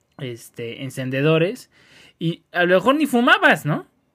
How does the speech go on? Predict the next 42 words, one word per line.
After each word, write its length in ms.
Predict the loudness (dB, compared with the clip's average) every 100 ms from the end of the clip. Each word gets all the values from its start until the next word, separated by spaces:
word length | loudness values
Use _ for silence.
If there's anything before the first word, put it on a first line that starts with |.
| -4
Pero 140 | -2
todo 100 | -2
el 60 | -2
mundo 160 | -2
quería 200 | -2 -2
tener 240 | -2 0 0
uno. 320 | 0 -4 -6
¿Por 160 | -12 -8
qué? 140 | -8
Porque 220 | -8 -14
se 100 | -14
veía 120 | -14
chic, 340 | -12 -12 -12 -14
¿no? 180 | -16 -16
Porque 160 | -18
estaba 200 | -18 -16 -14
de 60 |
moda, 420 | -10 -8 -6 -8
porque 260 | -12 -20 -18
veías 300 | -18 -16 -16
gente 280 | -18 -20 -20
que 240 | -20 -20 _ _ _ _
se 200 | -20 -20
ponía, 640 | -16 -12 -8 -6 -6 -8 -12
se 120 | -16
posicionaba 920 | -20 -20 -20 -16 -8 -6 -4 -6 -8 -16 -20 _
justamente 840 | -14 -10 -8 -8 -6 -4 -4 -4
en 180 | -10 -10
las 200 | -10 -14
situaciones 540 | -14 -14 -12 -6 -4 -4
donde 240 | -6 -8
estaban 640 | -10 -14 -8 -4 -4 -6 -14
los 140 | -20
adolescentes. 760 | -20 -20 -20 -20 _ _ -20 _ _ _ -20 _ _ -4
Las 320 | -2 -2 -6 _ _ -8
compañías 520 | -4 0 0 0 -2
tabacaleras 400 | -4 -4 -4 -4
lo 80 | -4
están 160 | -6
haciendo 260 | -8 -6 -6
igual, 520 | -6 -4 -4 -4 -12 _ _
¿no? 300 | -20 -18 -18